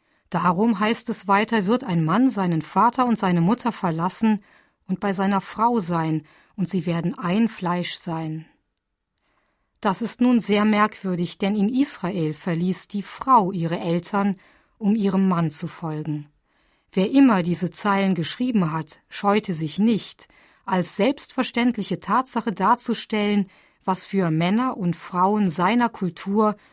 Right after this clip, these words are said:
höchstens eine belustigende Vorstellung gewesen sein kann. Dass ein Mann Vater und Mutter verlässt, um seiner Frau nachzuziehen. Doch es geht nicht um gesellschaftliche Verhältnisse, wie wir sie vorfinden.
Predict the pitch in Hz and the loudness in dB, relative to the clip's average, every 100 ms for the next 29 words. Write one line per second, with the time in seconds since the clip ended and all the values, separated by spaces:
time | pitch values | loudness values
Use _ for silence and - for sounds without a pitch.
0 | _ _ - 285 - - 247 226 - - | _ _ 0 0 0 2 4 4 0 -2
1 | 196 190 175 175 254 - 240 220 202 175 | 0 0 0 0 0 -2 0 2 2 0
2 | - 226 - 185 170 170 165 160 165 170 | 2 2 2 -2 0 0 -2 -2 -2 0
3 | 160 160 160 - 175 156 156 147 _ _ | 0 -2 -4 -4 -6 -4 -4 -8 _ _
4 | _ _ _ _ _ _ _ 185 175 - | _ _ _ _ _ _ _ -2 -2 -2
5 | 170 151 196 240 151 147 _ - 190 160 | -2 0 2 2 0 -6 _ -4 -2 0
6 | 175 180 160 185 180 180 - 180 180 170 | -2 -4 -2 -2 0 -2 -2 0 0 -2
7 | - - - _ _ _ - 196 180 165 | -4 -10 -20 _ _ _ 0 2 2 0
8 | 165 208 - - 180 175 160 151 151 - | 0 -2 -4 -4 2 2 2 -2 -6 -12
9 | 180 - - 165 151 151 143 _ _ _ | -12 -10 -8 -6 -6 -6 -12 _ _ _
10 | _ _ _ _ _ _ _ _ _ _ | _ _ _ _ _ _ _ _ _ _
11 | _ _ - 220 262 254 - 277 277 202 | _ _ -4 -2 0 -2 2 0 2 0
12 | - 214 185 170 180 185 202 196 - 180 | 0 0 0 2 2 2 2 0 -2 -4
13 | - - 180 - 208 220 214 185 214 190 | -2 -2 -2 2 0 2 0 2 0 0
14 | 185 208 214 - 233 208 - 175 156 151 | 0 0 0 0 2 2 0 -4 -4 -4
15 | 156 | -6